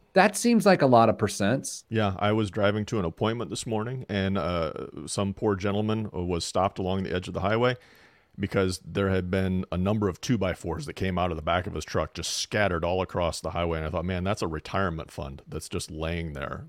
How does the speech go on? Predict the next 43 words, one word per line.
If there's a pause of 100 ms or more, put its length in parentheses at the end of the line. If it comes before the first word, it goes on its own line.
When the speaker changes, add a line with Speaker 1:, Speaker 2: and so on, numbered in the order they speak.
Speaker 2:
But
then
I
remembered
the
story,
and
I
thought,
"Eh,
it's
just
a
vacation (140)
now
at
this
point." (640)
Speaker 1:
Can
I
ask
you
a
personal
question? (240)
Speaker 2:
Sure. (580)
Speaker 1:
Do
you
have (100)
just
spare
wood (120)
somewhere
at
your
house? (680)
Just
like,
Speaker 2:
Um,
Speaker 1:
"I
got
some
lumber.